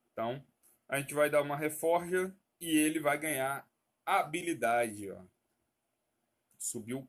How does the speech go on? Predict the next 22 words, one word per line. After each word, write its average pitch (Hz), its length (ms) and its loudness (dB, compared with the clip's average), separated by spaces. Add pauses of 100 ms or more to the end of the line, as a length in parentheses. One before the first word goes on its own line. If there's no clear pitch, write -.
(140)
duzentos 151 520 -2
e - 80 -2
cinquenta 165 240 -6
e - 20 -4
oito 131 240 -2
no 127 80 -6
poder 104 420 -6 (440)
do, 98 400 -14 (200)
dos 107 160 -16
personagens. 92 640 -12 (580)
Ó 170 160 4
quanto 185 260 -4
que - 80 -8
subiu 147 280 -2
de 131 100 -10
dano 127 200 -2
de 117 80 -2
ataque, 131 480 -2
de 123 120 -14
chance 123 280 -4
de 110 100 -12
crítico. 131 800 -6